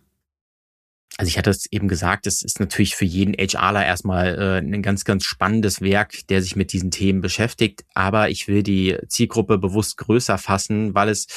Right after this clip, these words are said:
für alle oder es richtet sich an alle Menschen, die in unserer Arbeitswelt gestalten wollen, auf welche Art und Weise auch immer. Das heißt, wir haben grundsätzlich alle Führungskräfte drinne,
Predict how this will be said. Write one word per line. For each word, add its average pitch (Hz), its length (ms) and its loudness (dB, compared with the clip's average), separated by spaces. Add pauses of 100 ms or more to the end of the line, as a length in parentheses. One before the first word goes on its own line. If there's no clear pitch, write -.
(240)
für 98 600 2 (180)
alle 117 420 4
oder 98 140 -2
es - 160 -4
richtet 107 220 0
sich 107 120 0
an 98 80 2
alle 110 240 2
Menschen, 107 420 0
die 101 220 2
in 92 120 0
unserer 95 280 0
Arbeitswelt 101 680 0
gestalten 98 500 0
wollen, 87 360 -2
auf 95 220 -2
welche - 300 0
Art 98 180 -2
und 95 80 -8
Weise 92 300 2
auch 87 80 -8
immer. 87 220 0
Das 90 180 -4
heißt, - 580 -4
wir 90 160 0
haben 98 100 2
grundsätzlich 101 760 0
alle 104 140 2
Führungskräfte 123 640 0
drinne, 139 420 2